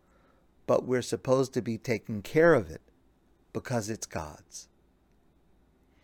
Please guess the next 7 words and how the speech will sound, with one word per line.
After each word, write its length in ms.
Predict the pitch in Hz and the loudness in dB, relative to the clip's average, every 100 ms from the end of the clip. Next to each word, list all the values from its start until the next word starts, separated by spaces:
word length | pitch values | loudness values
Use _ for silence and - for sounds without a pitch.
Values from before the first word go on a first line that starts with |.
| - _ _ | -20 _ _
And 120 | 117 98 95 | -16 -16 -4
that 260 | 120 151 156 | 2 2 2
mitzvah, 560 | 147 175 - - 73 - _ _ _ _ _ _ _ _ _ _ | -4 -4 -6 -8 -10 -10 _ _ _ _ _ _ _ _ _ _
expressed 560 | - - - 92 - | -10 -10 -4 -4 -4
in 100 | 110 | -8
the 60 | 101 | -8
Shemitah, 640 | - 151 214 208 202 196 | -6 2 2 6 6 6